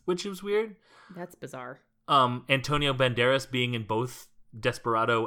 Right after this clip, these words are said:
Speaker 1: and this, which is also odd, but, like, um, yeah, so, and it's definitely Spy Kids and not Spy Kids two,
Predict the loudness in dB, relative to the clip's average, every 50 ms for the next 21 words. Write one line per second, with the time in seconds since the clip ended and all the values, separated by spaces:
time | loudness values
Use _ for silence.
0 | -2 -6 -6 -4 -4 -4 -4 -6 -8 -12 -18 _ _ -10 -6 -2 -2 -2 -4 -6
1 | -6 -6 -6 -4 -4 -6 -6 -6 -10 -14 -16 _ -4 -2 -2 0 0 0 0 0
2 | 0 -2 -4 -4 -6 -2 -2 -2 -2 0 0 0 0 0 -4 -12 -20 -20 -20 -20
3 | -20 -20 _ _ _ _ _ _ _ 2 4 4 4 4 2 -4 -8 -10 _ _
4 | _ 4 4 6 6 4 2 -4 2 4 4 6 4 2 -2 -2 0 0 0 -2
5 | -2 0 2 2 2 2 0 -2 -4 -4 -6 -2 0 2 2 2 2 0 2 2
6 | 2 2 0 -4 -6 -2 2 2 2 2 -2 -4 -2 0 0 0 0 -2 -4 -4
7 | -4 -6 -12 -12 -10 -4 -2 0 2 4 2 2 0 -4 -8